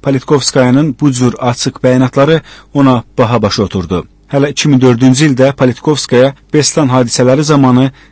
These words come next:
zəhərləndiyini bildirmişdi. O, həmçinin həmkarlarına Kadyrov və onun adamları tərəfindən müxtəlif hədələrə məruz qaldığını deyirdi. Qeyd edək ki, Ramzan Kadyrov dünən jurnalistin qətlini pisləyən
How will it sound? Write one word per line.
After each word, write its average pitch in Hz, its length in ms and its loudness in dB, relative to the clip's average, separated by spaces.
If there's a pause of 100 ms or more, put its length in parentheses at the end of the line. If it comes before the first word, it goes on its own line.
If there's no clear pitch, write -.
(120)
zəhərləndiyini 123 920 2
bildirmişdi. 85 600 -6 (220)
O, 123 120 4
həmçinin 143 640 0
həmkarlarına 127 760 2 (120)
Kadyrov 170 500 0 (140)
və 151 160 2
onun 160 320 0
adamları 143 420 0
tərəfindən 131 480 0 (340)
müxtəlif 139 480 0 (140)
hədələrə 127 480 2 (260)
məruz 123 400 2
qaldığını 113 540 2
deyirdi. 87 400 -4 (340)
Qeyd 127 160 2
edək 151 240 0
ki, 160 160 -2
Ramzan 123 320 2
Kadyrov 156 400 0 (160)
dünən 180 400 0
jurnalistin 147 640 0
qətlini 143 640 0
pisləyən 135 560 -2